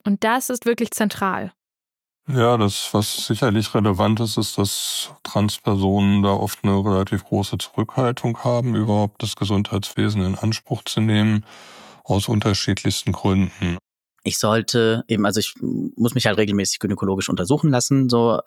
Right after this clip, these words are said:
Speaker 3: gehe halt eben regelmäßig zu Checkups. Da kam eben dann bei einem Abstrich ein Ergebnis raus, wo es halt hieß, „Naja, hm, ist jetzt vielleicht nicht so gut.“ Müssten wir vielleicht mal eine Biopsie machen.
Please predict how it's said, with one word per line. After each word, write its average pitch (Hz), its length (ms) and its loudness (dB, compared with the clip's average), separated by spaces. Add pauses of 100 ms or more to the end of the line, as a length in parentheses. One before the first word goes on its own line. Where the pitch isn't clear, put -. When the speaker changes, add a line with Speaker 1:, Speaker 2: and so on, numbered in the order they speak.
Speaker 3:
gehe 113 180 2
halt 107 120 2
eben 101 260 0
regelmäßig 104 480 0
zu - 100 -8
Checkups. - 340 -2
Da 101 100 -2
kam 131 200 0
eben 113 200 2
dann 107 240 0 (420)
bei 107 280 2
einem 98 180 0
Abstrich - 460 -4
ein 95 100 -2
Ergebnis 101 400 -4
raus, 101 240 0
wo 107 80 -4
es - 100 -6
halt 98 120 -4
hieß, 101 200 -4
„Naja, 107 240 0 (100)
hm, 160 180 2 (100)
ist 143 160 0
jetzt - 140 -6
vielleicht 113 280 -2
nicht 117 160 -2
so 98 120 -8
gut.“ - 520 -2 (220)
Müssten 123 340 0
wir 123 100 2
vielleicht 113 300 0
mal 123 60 0
eine 120 140 2
Biopsie 110 500 0
machen. - 380 -4